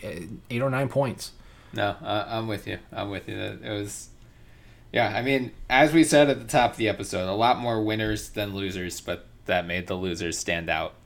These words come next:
Speaker 2: <laughs>
Speaker 1: Yeah.
Speaker 2: even more, unfortunately. So, Mort, I think that's a good place to wrap up. Uh, thank you to everyone for listening today. Hope you enjoyed. We will be back in a couple days, most likely.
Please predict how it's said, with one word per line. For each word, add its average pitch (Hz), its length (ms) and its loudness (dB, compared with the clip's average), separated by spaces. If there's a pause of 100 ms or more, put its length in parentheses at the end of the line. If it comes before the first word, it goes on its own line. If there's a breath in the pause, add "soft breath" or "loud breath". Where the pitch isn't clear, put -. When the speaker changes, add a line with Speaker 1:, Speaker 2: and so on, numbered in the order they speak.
(240)
Speaker 2:
<laughs> - 300 -6
Speaker 1:
Yeah. 95 160 -8
Speaker 2:
even 95 280 -2
more, 82 320 -8
unfortunately. 92 800 -6 (640 soft breath)
So, 117 460 4 (120)
Mort, 156 180 12
I 156 80 12
think 170 180 8
that's 170 180 6
a 147 40 6
good 151 200 6
place 151 260 8
to 139 80 2
wrap 139 260 10
up. 180 380 6 (100)
Uh, 117 220 6
thank 143 360 4
you 147 200 8
to 147 120 2
everyone 147 440 6
for 127 180 0
listening 147 440 0
today. 143 440 10
Hope 131 240 2
you 127 140 4
enjoyed. 131 560 6
We 107 180 0
will 117 180 0
be 113 120 -2
back 104 500 0 (400 soft breath)
in 95 160 0
a 98 80 2
couple 104 360 2
days, 139 340 6
most 143 260 4
likely. 151 500 4